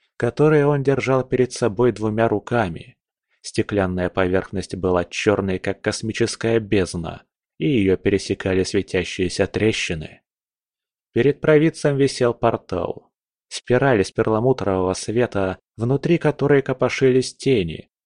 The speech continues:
Оттуда доносился скрежет, будто кто-то перебирал кости мертвецов,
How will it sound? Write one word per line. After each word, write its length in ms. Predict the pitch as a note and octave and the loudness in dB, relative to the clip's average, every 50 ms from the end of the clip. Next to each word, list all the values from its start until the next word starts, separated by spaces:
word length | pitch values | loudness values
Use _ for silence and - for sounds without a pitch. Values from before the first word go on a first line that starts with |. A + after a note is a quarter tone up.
| _ _ _ _ _ | _ _ _ _ _
Оттуда 500 | _ A#2+ A2+ - _ _ C3+ C3+ B2 A#2+ | _ -2 -2 -2 _ _ 2 4 6 6
доносился 640 | A2+ G#2+ G#2+ A2 A2 - - - B2 A2 - A2+ A2 | 4 6 4 2 0 0 0 -2 -2 0 0 -2 -2
скрежет, 720 | - - - A#2 B2 B2+ A2+ F2+ E2+ F2 - - - _ _ | -2 -4 -2 2 4 4 4 4 2 -2 -4 -4 -10 _ _
будто 460 | - F#2 E2+ F#2 F2+ - _ - G2 | -12 -8 -6 -6 -8 -6 _ -4 -4
кто-то 360 | - - - G2+ F#2+ - F#2 | -4 -2 -2 -2 0 0 -2
перебирал 640 | - - G2 F#2+ G2 G2 F#2 G2 G2+ A2 G#2+ G2+ G2 | 0 -2 0 0 0 0 0 0 2 2 2 2 2
кости 360 | - - G2+ F2 - - - | 2 2 2 2 0 -4 -4
мертвецов, 920 | F#2+ F2+ G2 - - G#2+ A2+ A#2+ - - - F#2+ F2 - - - - _ | -2 -2 -2 -4 -2 -2 -2 -2 -2 -2 -2 0 -2 -2 -4 -12 -20 _